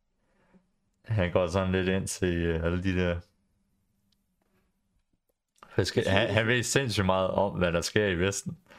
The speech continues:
Speaker 1: Hvor han bare basically på en pæn måde kalder alle i Vesten for fucking idioter.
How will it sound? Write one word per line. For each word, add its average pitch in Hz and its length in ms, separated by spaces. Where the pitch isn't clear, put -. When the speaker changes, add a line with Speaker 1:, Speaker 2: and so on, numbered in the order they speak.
Speaker 1:
Hvor 240 140
han 90 160
bare 98 220
basically 87 800
på - 60
en 87 120
pæn 101 240
måde 92 200
kalder 85 320
alle 90 400
i 82 40
Vesten 87 360
for 80 320
fucking 87 380
idioter. 85 440